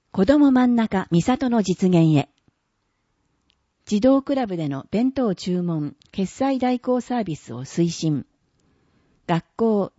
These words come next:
地域、行政が連携する子育て、教育ネットワークを整備。ユース世代の居場所づくりと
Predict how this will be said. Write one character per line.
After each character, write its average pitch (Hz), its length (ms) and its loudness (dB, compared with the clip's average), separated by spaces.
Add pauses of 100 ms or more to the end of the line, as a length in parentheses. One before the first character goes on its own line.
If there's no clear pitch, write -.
地 269 220 0
域、 - 320 -8 (120)
行 226 160 4
政 240 320 0
が 208 140 -2
連 220 280 -2
携 208 200 0
す 180 160 -6
る 170 200 0
子 - 100 -4
育 226 300 -2
て、 - 260 -6 (100)
教 240 200 4
育 247 200 0
ネ 226 120 2
ッ - 20 -2
ト 240 220 2
ワ 226 120 2
ー 202 40 -2
ク 143 160 -6
を 127 80 -4
整 196 280 -2
備。 123 180 -6 (1200)
ユ 220 160 4
ー - 20 6
ス 277 180 -2
世 269 160 2
代 185 260 -2
の 135 100 -2
居 170 120 0
場 226 120 2
所 254 100 2
づ 220 160 4
く 185 140 0
り 156 120 0
と 139 220 -2